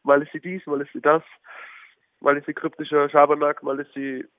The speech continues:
ja, keine Ahnung, mal ist sie total, es, es, es, es wandelt immer. Es ist auch so ein Text wie, also den, den, den kann man auch immer anders lesen, je nachdem, welche Verfassung man ist,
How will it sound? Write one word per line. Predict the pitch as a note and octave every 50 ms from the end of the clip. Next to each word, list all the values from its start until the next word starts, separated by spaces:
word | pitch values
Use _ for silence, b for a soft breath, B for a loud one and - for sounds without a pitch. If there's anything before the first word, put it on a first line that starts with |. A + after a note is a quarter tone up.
| _ _ _ _ _ _ - B2+
ja, | C3+ D3+ D#3 C#3
keine | B2+ - C3+ B2+ A#2+
Ahnung, | C#3 D3+ C3+ B2
mal | B2 A#2+ B2+
ist | B2 _
sie | - C3+ B2+ B2 B2+ B2 - - - _ _ _ _ B B B B B B B B B B B B B B _ _ - -
total, | - - - B2+ B2+ B2+ -
es, | - - B2+ - - C3+ - -
es, | C3+ C3+ -
es, | - - D3 - - C#3 B2+
es | C3 C#3 C3+ -
wandelt | C#3 C3+ D3 E3 E3 D#3+
immer. | - C#3+ D3 C3+
Es | C3 C#3
ist | - D3+
auch | D3+ D3
so | - D#3
ein | D3+
Text | - D#3+ D3+ - _ -
wie, | D3 D#3 D#3+ D#3+ D3+ B B B B B B B B B B B _ _ _ - - _ - - - - - - -
also | - B2+ C3 C#3
den, | B2+ C3+ C#3 C#3+ C3 A#2+
den, | - D2+ C2+ C#2+ - -
den | - - - B2+ B2
kann | - C#3+ C3
man | C3+ C3+
auch | C#3 C#3
immer | D3+ D#3 D3 C#3
anders | B2+ D3 D#3 D3 -
lesen, | B2 B2 B2 B2 B2+
je | B2+
nachdem, | B2+ B2+ - - C3 B2+
welche | B2+ B2 C#3
Verfassung | - - - - C3 B2+ - D3 C#3
man | C3+ A#2 A#2+
ist, | B2 -